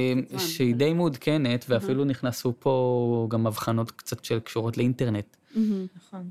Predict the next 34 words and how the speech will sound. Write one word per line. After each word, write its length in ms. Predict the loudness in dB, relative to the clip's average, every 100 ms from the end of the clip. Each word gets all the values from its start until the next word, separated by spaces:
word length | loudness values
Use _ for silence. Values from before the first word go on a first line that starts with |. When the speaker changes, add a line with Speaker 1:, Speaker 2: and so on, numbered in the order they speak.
| -4
Speaker 2:
אה, 40 | 0 2 4 2 2 2 -2 -6 _ _ _ _ _ _ _ -20 -20 -20 _ _ _ _ -20 -20 -20 -20 -20 -20 _ 0
אני 280 | 2 4 4
לא 100 | 4
יודע, 240 | 4 2
אני 100 | 2
די 160 | 2 0
חסיד 460 | -2 0 0 0
של 140 | 2 2
ה-D 60 | 4
S 380 | 2 2 2
M, 40 | 2
אני 120 | 2
אוהב 300 | 2 2 2
לחיות 380 | 0 2 0 0
לפי 220 | 2 2
הבחנות. 580 | 2 2 2 2 0 -4 -20 -18 -2 -2
Speaker 1:
<laughs> 400 | 0 -2 -2 2
Speaker 2:
אז 260 | 2 4
לבוא 180 | 4 4
ולהגיד 300 | 4 2 2
שהדברים 440 | 0 2 4 2 2
הם 180 | 2
על 80 | 2
התפר, 840 | 2 0 0 2 4 4 2 0 -6 _ _ _ _ _ -8
יכול 280 | -4 2 2
להיות 180 | 2 0
שברמת 460 | 2 4 4 0
הסימפטום. 600 | -2 -2 -2 0 0 0 -4 -4
Speaker 1:
מהמם. 360 | -4 -2 -4 -10 _ _ _ _ -4
Speaker 2:
אבל 300 | 0 2 2
עדיין 280 | 2 0 2
ההבחנה 500 | 0 0 0 2 0
תהיה 280 | 0 0 0
הבחנה. 420 | -2 -2 0